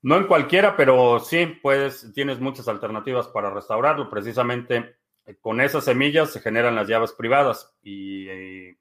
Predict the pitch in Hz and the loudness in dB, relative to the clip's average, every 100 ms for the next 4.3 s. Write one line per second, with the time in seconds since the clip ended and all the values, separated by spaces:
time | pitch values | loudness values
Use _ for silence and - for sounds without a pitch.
0 | _ _ - 95 - 120 123 120 113 120 | _ _ -14 -12 -6 -4 -2 -4 -6 -2
1 | 135 135 - 123 131 135 131 143 - _ | -2 -4 -6 -2 0 2 0 0 -8 _
2 | _ _ _ _ - 104 101 107 147 147 | _ _ _ _ -14 -10 -10 -8 0 2
3 | 123 - 110 107 101 98 110 113 - 98 | 2 0 -2 -2 -4 -4 0 -2 -2 -6
4 | 98 104 - | -4 -4 -8